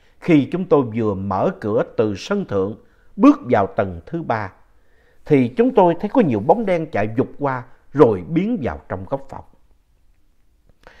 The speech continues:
Lúc đó chúng tôi cứ nghĩ, có thể nào trộm lẻn vào nhà, nên Vi Oanh đã đốt thêm đèn cầy để dãy lầu sáng hơn, rồi chúng tôi đi tìm khắp các phòng của dãy lầu, nhưng chúng tôi không thấy một ai cả.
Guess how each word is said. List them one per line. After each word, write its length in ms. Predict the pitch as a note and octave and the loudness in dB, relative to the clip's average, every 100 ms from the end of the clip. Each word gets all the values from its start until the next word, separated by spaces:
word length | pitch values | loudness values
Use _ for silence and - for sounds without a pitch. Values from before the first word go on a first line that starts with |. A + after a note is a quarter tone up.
| - | -4
Lúc 140 | F3 G3 | 2 2
đó 80 | F3+ | 2
chúng 160 | G3 E3+ | 0 0
tôi 120 | A#2 - | 0 0
cứ 100 | F3 | -2
nghĩ, 320 | A2+ G2+ D3+ - _ _ _ _ | -2 -4 -6 -12 _ _ _ _
có 120 | A#3+ | 0
thể 180 | C4+ F#3 | 2 2
nào 220 | B2 G2 - | 0 -2 2
trộm 220 | A2 G#2+ | 4 4
lẻn 260 | B2 F#2+ F#3+ | 0 -4 -4
vào 140 | G#2+ F2+ | -4 -4
nhà, 320 | F#2 F2 - - _ _ _ - | -6 -8 -12 -20 _ _ _ 2
nên 300 | D3 B2+ A2+ - - | 4 4 0 -10 -4
Vi 160 | E3 | 2
Oanh 260 | D#3+ C#3+ A#2 | 2 2 0
đã 100 | G#2+ | 0
đốt 180 | E3+ G#3+ G#3+ | 2 0 -2
thêm 220 | F#3 D#3 | -6 -6
đèn 160 | G2 F2 | -8 -6
cầy 240 | F#2+ F2+ E2+ - _ B2+ | -6 -6 -10 -20 _ 0
để 160 | B2+ B2 | 0 2
dãy 140 | C#3 | 0
lầu 200 | A#2 F2 | -2 -6
sáng 280 | - C3 D#3 | -8 -10 -6
hơn, 220 | B2+ G#2+ G2+ - - | -6 -6 -8 -12 2
rồi 240 | C3+ B2 F3 | 2 2 0
chúng 200 | B3+ C4 | -2 0
tôi 160 | G3 | -2
đi 140 | E3+ F#3 | -2 -6
tìm 360 | - B2+ G2+ | -2 -2 -2
khắp 180 | - - - | -6 -12 -6
các 220 | C#4 C#4 | -6 -6
phòng 160 | - F2 | -6 -8
của 100 | B2+ C3+ | -6 -6
dãy 120 | C3 | -4
lầu, 240 | G#2 D#2+ - _ _ _ | -4 -8 -14 _ _ _
nhưng 180 | D3 D3+ D3+ C3+ C#3+ | -6 -4 -6 -16 -10
chúng 180 | G3 F#3+ | -8 -4
tôi 140 | B2+ | -4
không 260 | A2 A#2 F#2 | -4 -6 -8
thấy 180 | - C#3+ | -8 -8
một 240 | C#3 - | -8 -10
ai 180 | - F#2 | -12 -12
cả. 280 | - B1+ A2 | -12 -18 -20